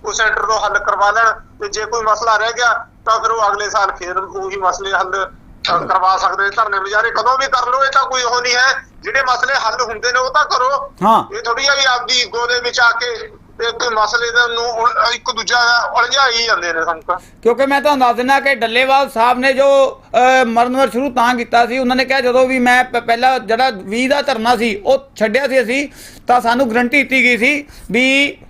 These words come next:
Speaker 2: ਅਸੀਂ ਐਮ ਐਸ ਪੀ ਜਿਹੜੀ ਇੱਕ ਹੈਗੀ ਹੈ, ਉਹ ਜਿਹੜਾ ਸੌ-, ਸੌਰੀ, ਸਵਾਮੀਨਾਥਨ ਰਿਪੋਰਟ ਹੈ, ਉਹ ਲਾਗੂ ਕਰਾਵਾਂਗੇ।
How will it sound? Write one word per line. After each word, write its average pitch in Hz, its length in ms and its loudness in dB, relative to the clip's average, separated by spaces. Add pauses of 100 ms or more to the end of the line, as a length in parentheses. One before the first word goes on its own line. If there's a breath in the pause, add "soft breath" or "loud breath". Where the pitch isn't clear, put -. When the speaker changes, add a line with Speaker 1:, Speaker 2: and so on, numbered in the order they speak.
(160)
Speaker 2:
ਅਸੀਂ 262 180 2
ਐਮ 262 200 0
ਐਸ 269 120 0 (100)
ਪੀ 269 160 2
ਜਿਹੜੀ 269 240 2
ਇੱਕ 247 120 -4
ਹੈਗੀ 240 540 2
ਹੈ, - 300 -2
ਉਹ 262 380 4 (340 loud breath)
ਜਿਹੜਾ 247 240 4
ਸੌ-, 233 220 0
ਸੌਰੀ, 262 280 2
ਸਵਾਮੀਨਾਥਨ 262 540 2
ਰਿਪੋਰਟ 254 340 2
ਹੈ, 233 240 0
ਉਹ 285 200 4
ਲਾਗੂ 254 280 -4
ਕਰਾਵਾਂਗੇ। 254 600 0